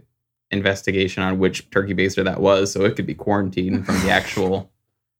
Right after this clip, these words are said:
Speaker 1: Uh, I wish there was, I could remember more details to that story other than, like, that's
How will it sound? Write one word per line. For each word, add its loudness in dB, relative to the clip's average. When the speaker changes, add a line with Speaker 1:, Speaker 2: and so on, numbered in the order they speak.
Speaker 1:
Uh, 0
I 4
wish 4
there 4
was, 4
I 2
could -6
remember -2
more 0
details -2
to -2
that 2
story 2
other 2
than, 2
like, -2
that's -4